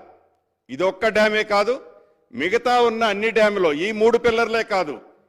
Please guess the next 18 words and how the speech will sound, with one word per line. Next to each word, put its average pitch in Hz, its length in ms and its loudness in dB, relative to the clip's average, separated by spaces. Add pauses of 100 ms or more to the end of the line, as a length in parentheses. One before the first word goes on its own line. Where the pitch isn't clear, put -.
ఇందాక 202 280 0
ఉత్తమ్ 208 320 -6
కుమార్ 196 260 -6
రెడ్డి 190 180 -8
గారు, 185 180 -8
ఇరిగేషన్ 185 420 -14
మంత్రి 185 240 -14
గారు 175 240 -12
చెప్తున్నట్టు 180 580 -14 (600)
రెండో 196 320 -2
డ్యామ్లో 208 380 -2
సీపేజ్ 190 460 -4
మొదలైంది, 196 600 -4 (460)
మూడో 196 320 4
డ్యామ్స్లో 196 460 0
కూడా 190 240 0
డౌట్ 175 300 -2
బ-, 175 320 -4